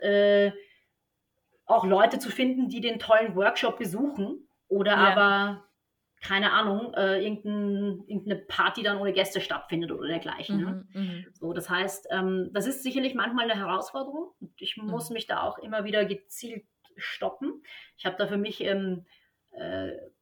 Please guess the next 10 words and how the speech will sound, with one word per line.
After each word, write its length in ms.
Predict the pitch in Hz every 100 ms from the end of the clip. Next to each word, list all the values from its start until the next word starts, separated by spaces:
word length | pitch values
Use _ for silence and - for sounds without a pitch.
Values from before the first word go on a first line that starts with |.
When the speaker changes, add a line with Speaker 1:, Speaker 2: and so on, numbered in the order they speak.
| _ _ -
Speaker 1:
tatsächlich 440 | 196 180 180 202
auf, 180 | 185 170
auf 140 | -
meinem 180 | 196 185
Rechner 600 | 180 202 - 240 240 233
ein, 400 | - 190 190 190
äh, 400 | 180 185 180 175
Stoppschild 680 | - - 190 - - 226 262
ausgedruckt. 760 | - 220 - 220 269 - - - _ _ _
Speaker 2:
Ja. 260 | 208 208